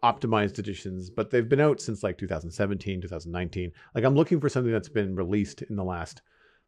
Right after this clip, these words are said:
six months or is gonna be coming up. And so one of the things I'm looking forward to, uh, and I just haven't pulled the trigger on, is playing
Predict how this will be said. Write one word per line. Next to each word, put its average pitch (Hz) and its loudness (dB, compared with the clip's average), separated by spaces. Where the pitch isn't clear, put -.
six - -2
months 120 4
or 131 10
is 101 6
gonna 101 0
be 92 -2
coming 92 -4
up. 82 -6
And 98 -2
so 110 2
one 131 6
of 180 8
the 160 4
things 143 4
I'm 117 2
looking 104 0
forward 90 -2
to, 87 -4
uh, 92 0
and 95 -2
I 113 -4
just 120 -4
haven't 135 -2
pulled 110 0
the 95 0
trigger 101 0
on, 85 -4
is 87 -6
playing 98 0